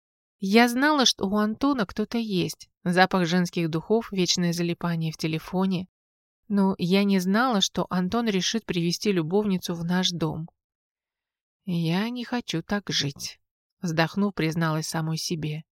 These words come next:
«Не хочу». Стянув помолвочное кольцо с пальца, положила на полку. Там же оставила ключи от машины Антона,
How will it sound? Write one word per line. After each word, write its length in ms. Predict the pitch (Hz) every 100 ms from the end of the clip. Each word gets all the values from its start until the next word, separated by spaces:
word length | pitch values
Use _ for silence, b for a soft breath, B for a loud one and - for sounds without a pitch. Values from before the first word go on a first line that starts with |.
| _
«Не 340 | 180 156 196
хочу». 680 | 247 - 214 - - - 160 _ _ _ _ _ _ _ _
Стянув 540 | - - 240 269 349 -
помолвочное 720 | 214 226 269 233 - 175 170
кольцо 460 | 170 180 180 - 262
с 100 | -
пальца, 460 | - 233 254 -
положила 520 | 185 170 175 175 254 214
на 180 | 190
полку. 640 | 190 - 156 147 - - 165 _ _ _
Там 200 | - 180
же 120 | 160
оставила 480 | 165 - 185 170 170
ключи 360 | - 165 - 165
от 140 | 160
машины 480 | 160 165 - 165 160
Антона, 560 | 170 165 165 214 262